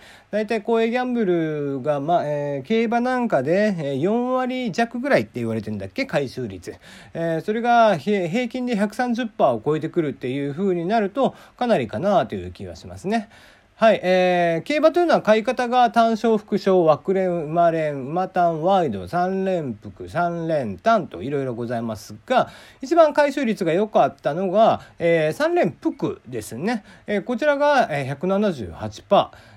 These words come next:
えー、次いで馬連、えー、馬で一着、二着を連続して当てるもの。これが百七十五パ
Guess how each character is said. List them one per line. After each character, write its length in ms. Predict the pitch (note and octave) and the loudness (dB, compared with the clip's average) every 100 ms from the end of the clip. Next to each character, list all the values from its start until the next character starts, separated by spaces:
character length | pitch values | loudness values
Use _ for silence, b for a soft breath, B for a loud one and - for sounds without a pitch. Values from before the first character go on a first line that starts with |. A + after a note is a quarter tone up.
| - | -4
え 360 | E3+ E3+ D#3+ D#3 | 0 0 -2 -4
ー、 20 | |
次 260 | C4+ C#4 C4 | -4 -2 -2
い 40 | |
で 260 | B3 C4+ - | 0 0 -2
馬 340 | C#3 E3 G#3 G3+ | -6 0 2 4
連、 300 | F#3 E3+ - | 2 -2 -6
え 560 | C3 A#2 A#2 A2+ A2 - | -6 -4 -4 -4 -6 -6
ー、 60 | |
馬 220 | D#3+ E3+ | -2 0
で 100 | E3 | 0
一 180 | D#3+ D#3 | -4 -8
着、 280 | - F#3+ E3+ | -6 -6 -2
二 100 | G#3+ | -2
着 240 | G3+ C3+ | -2 -4
を 80 | A#2 | -4
連 220 | A2 F3+ | -4 -4
続 200 | F#3 F3+ | -2 -4
し 60 | F3+ | -4
て 100 | - | -4
当 120 | A2+ | -4
て 120 | A2 | -8
る 80 | A2 | -8
も 160 | G#2+ G#2+ | -8 -8
の。 140 | B2 | -10
こ 220 | - D#3+ | -8 -6
れ 80 | E3 | -4
が 100 | D#3+ | -2
百 240 | C3+ C3+ E3 | -4 -6 -4
七 300 | E3+ F3 D3+ | -2 -2 -6
十 280 | A2 G2 F2+ - | -8 -10 -12 -8
五 160 | B2+ | -6
パ 300 | - F3+ - | 0 0 -2